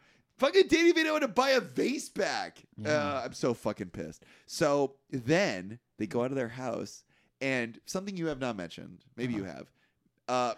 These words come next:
Speaker 1: Matthew Broderick is
Speaker 2: Maybe
Speaker 1: a
Speaker 2: I was
Speaker 1: dentist,
Speaker 2: listening. Yeah.
Speaker 1: right?
Speaker 2: He's a, he's an optometrist.
Speaker 1: Optometrist. He's an optometrist.
Speaker 2: Yes.
Speaker 1: He
Speaker 2: I
Speaker 1: has
Speaker 2: know,
Speaker 1: call-
Speaker 2: same profession.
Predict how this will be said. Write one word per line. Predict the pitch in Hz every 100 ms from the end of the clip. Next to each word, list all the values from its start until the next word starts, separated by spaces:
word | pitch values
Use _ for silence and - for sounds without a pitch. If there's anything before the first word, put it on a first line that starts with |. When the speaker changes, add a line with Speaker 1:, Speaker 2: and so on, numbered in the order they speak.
| 123
Speaker 1:
Matthew | 131 151 165 160 147 139 -
Broderick | 131 127 120 110 -
is | 123
Speaker 2:
Maybe | 156
Speaker 1:
a | 117
Speaker 2:
I | 113
was | 139 123
Speaker 1:
dentist, | 107 87
Speaker 2:
listening. | 113 135 -
Yeah. | 135 120 107 - _
Speaker 1:
right? | - 110 151 - _
Speaker 2:
He's | 170
a, | 202 175 - _
he's | 190
an | 196
optometrist. | 220 - 226 247
Speaker 1:
Optometrist. | 220 165 123 98 80 - _
He's | -
an | 156
optometrist. | 143 135 113 98
Speaker 2:
Yes. | 120 101 - - _ _ -
Speaker 1:
He | 147 180 196
Speaker 2:
I |
Speaker 1:
has | 202
Speaker 2:
know, | 151
Speaker 1:
call- | 131
Speaker 2:
same | 156
profession. | 160 131 113 - 92